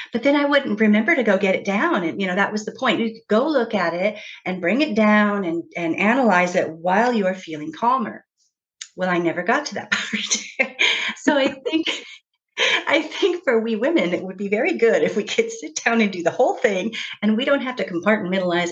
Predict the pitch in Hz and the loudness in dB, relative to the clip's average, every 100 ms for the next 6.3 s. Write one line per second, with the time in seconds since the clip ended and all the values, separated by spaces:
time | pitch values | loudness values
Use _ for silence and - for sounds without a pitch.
0 | - 156 123 113 82 147 - 170 175 - | 2 2 2 0 -2 -2 -2 -2 -2 0
1 | 156 175 180 165 170 311 - - 226 - | 2 2 0 -2 0 2 2 2 0 -2
2 | - - - - - 185 180 202 190 175 | -10 -16 -16 -18 -6 -2 0 0 0 -2
3 | - 175 180 170 - - 196 147 120 - | -2 -2 0 0 -2 0 0 0 -4 -10
4 | - _ _ _ _ _ _ _ _ - | -12 _ _ _ _ _ _ _ _ -20
5 | - 175 - - 175 175 - 196 330 220 | -20 -20 -16 -2 0 0 0 0 2 2
6 | 147 151 - | 2 0 -6